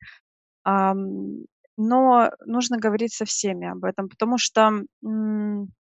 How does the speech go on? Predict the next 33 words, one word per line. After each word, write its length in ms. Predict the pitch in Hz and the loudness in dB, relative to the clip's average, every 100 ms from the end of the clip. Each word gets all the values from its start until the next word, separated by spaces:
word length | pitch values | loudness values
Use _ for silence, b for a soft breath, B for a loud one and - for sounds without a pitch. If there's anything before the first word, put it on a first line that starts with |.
| _ _ _ _ _ _ _ _ _ _ | _ _ _ _ _ _ _ _ _ _
ну, 180 | 240 233 | -2 2
это 180 | 226 214 | 2 2
такой 260 | 226 240 | 2 0
важный 380 | 220 233 226 233 | 4 2 2 -4
этап, 260 | 226 294 311 | 2 2 2
когда 260 | - 214 226 | -6 0 0
мы 140 | 220 | 0
все 200 | 214 - | -4 -4
учимся 720 | 226 262 - 233 - 226 214 214 B B B B | -2 -4 -6 -6 -2 4 4 4 B B B B
а, 560 | - 208 208 202 202 202 | -4 0 2 2 0 -2
думать 420 | 190 233 240 214 | -4 -4 -2 -4
конструктивно 840 | - 208 - 214 - - 254 233 208 | -6 -8 -8 -10 -8 -8 -6 -4 -6
и 40 | |
созидательно. 760 | - 202 208 202 190 - 180 180 | -6 -8 0 2 2 0 -6 -4
Это 300 | 208 226 220 | -2 -2 -2
же 320 | 220 220 214 B B - | 0 0 0 B B -2
один 380 | 202 202 254 240 | -2 0 0 0
из 220 | 220 - - | -2 -6 -6
таких, 480 | 226 - 233 - | -6 -2 -4 -2
э, 60 | 233 | -4
самых 500 | - 233 226 220 - | 0 2 2 -2 -2
важных, 600 | 233 240 226 226 220 - | 2 4 2 -2 -6 -4
э, 120 | 214 - | -6 -2
основ. 460 | 208 - 247 233 208 - | -2 -2 -2 -2 -2 -4
Это 220 | 208 220 | -4 0
наше, 440 | 226 220 220 214 B B B | 0 2 2 2 B B B
а, 140 | 202 196 | -4 0
позитивное 720 | 220 214 - 262 233 226 220 | 0 -2 -4 -4 0 0 0
мышление. 440 | 220 - 220 202 | -2 -2 -2 -2
Ну, 100 | 214 | -4
не 100 | 226 | -4
просто 320 | 311 359 240 | -2 -2 -2
позитивное, 760 | 214 214 214 208 226 208 202 | -4 -4 -4 -6 -6 -4 -4